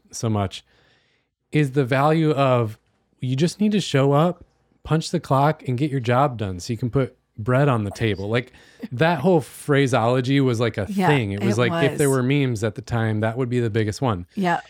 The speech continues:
Speaker 1: And, and so then they're telling the next generation, like, "You just gotta, you just gotta, like, buckle
Speaker 2: Yeah.
Speaker 1: down and get it done."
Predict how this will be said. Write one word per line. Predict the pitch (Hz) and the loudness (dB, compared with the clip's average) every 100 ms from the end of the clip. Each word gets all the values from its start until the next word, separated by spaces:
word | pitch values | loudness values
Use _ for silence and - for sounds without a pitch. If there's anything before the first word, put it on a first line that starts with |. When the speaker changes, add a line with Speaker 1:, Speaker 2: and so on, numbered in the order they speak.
| - - | -20 -8
Speaker 1:
And, | - 156 156 143 139 143 | -2 2 2 2 0 -2
and | 139 | -2
so | 143 | 0
then | 131 135 | 0 0
they're | 139 143 | 0 -2
telling | 147 135 127 | -2 -2 -2
the | |
next | 117 139 - | -2 -2 -2
generation, | 143 120 117 107 110 | -2 0 0 -2 -4
like, | 107 101 - - | -4 -4 -10 -10
"You | 123 | -4
just | 160 - | -4 -2
gotta, | 185 185 185 147 - | 0 2 2 0 -4
you | 120 | -4
just | 135 156 - | -2 -2 0
gotta, | 165 165 160 | 2 4 4
like, | 156 156 139 - _ - | 4 2 0 -6 _ -2
buckle | 196 | 0
Speaker 2:
Yeah. | 180 | 2
Speaker 1:
down | 147 151 160 | 2 2 2
and | 117 | 0
get | 131 | 0
it | 147 127 | -2 0
done." | 156 117 92 | 0 0 -4